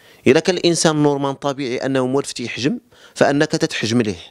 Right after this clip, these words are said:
ولكن هذه تنهضروا في النقطة الأساسية ديال الحجامة العلاجية.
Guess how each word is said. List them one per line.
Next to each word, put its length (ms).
ولكن 320
هذه 140
تنهضروا 400
في 100
النقطة 380
الأساسية 540
ديال 200
الحجامة 460
العلاجية. 600